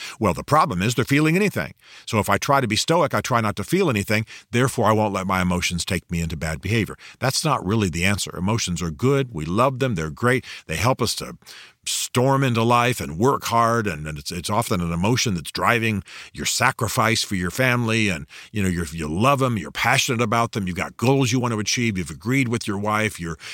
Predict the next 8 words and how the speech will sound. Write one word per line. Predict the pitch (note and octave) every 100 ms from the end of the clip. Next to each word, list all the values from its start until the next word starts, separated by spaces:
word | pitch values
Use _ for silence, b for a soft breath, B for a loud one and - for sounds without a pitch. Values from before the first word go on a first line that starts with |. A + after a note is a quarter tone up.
| B
you're | -
building | - C3 C#3+ B2+ A#2
things, | A#2+ A#2+ A2+ F#2+
you're | E2+
investing | A2+ C3 - A2+ A2
things, | A#2 A2+ A2+ E2+
you're, | D#2 D#2+
you're, | E2+ D#2+